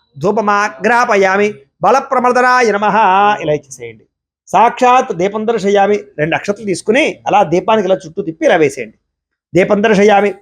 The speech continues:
నైవేద్యం ఒక కొబ్బరికాయ కొట్టండి. ఇలా బిందులో కొట్టేసుకొని బాబు,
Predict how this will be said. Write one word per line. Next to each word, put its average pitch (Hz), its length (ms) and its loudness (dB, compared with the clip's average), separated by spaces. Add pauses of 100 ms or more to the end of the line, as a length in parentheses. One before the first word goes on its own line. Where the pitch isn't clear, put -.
(260)
నైవేద్యం 208 1000 2 (140)
ఒక - 80 -10
కొబ్బరికాయ 220 360 0
కొట్టండి. 127 360 -4 (3000)
ఇలా 107 100 -2
బిందులో 120 240 -2
కొట్టేసుకొని 113 380 -4
బాబు, 113 240 -6